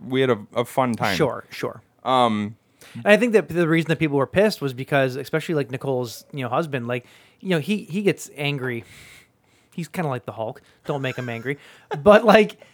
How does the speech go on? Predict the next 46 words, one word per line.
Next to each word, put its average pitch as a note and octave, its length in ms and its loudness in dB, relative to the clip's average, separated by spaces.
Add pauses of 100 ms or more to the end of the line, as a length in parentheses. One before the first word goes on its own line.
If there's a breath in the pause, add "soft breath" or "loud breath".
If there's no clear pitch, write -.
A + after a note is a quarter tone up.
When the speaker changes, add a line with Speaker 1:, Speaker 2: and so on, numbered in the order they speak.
(320 soft breath)
Speaker 2:
you A3+ 280 -2
know, G3 220 8
he, - 680 -6
I, F#3+ 200 4
I G3 80 4
can G#3 140 2
understand F#3 400 0
why C#3+ 240 6
he D#3 160 -2
was A3 160 0
pissed D3 320 -8
because F#3 320 -2
he, - 100 -14
he, F3 340 -6
his E3+ 220 -4
wife D3 400 4
did D3 160 0 (140)
all D3+ 300 6
this D#3+ 220 0
work C#3+ 380 2
Speaker 1:
Mm-hmm. G#2 420 -2
Speaker 2:
for E3+ 400 2
a D3 60 -6
surprise. D3 640 6
Speaker 1:
Yeah. A2 220 -2 (120)
Speaker 2:
And E3 160 0
then D#3+ 160 0
John D3+ 360 0
just D3 200 -2
walks C3+ 440 2
in D3+ 200 -2
with D#3+ 200 0
his D#3+ 120 -2
wife C#3 440 2 (320)
and D3+ 200 -4
ruins E3 220 -2
it. B2+ 80 -10
She A3 160 -2
didn't A#3+ 140 -2
even G#3+ 180 -2
know G#3 120 4
that F#3+ 80 2
it F#3 60 0
was D#3+ 100 -6
for D#3 180 -2
her. E3 200 -2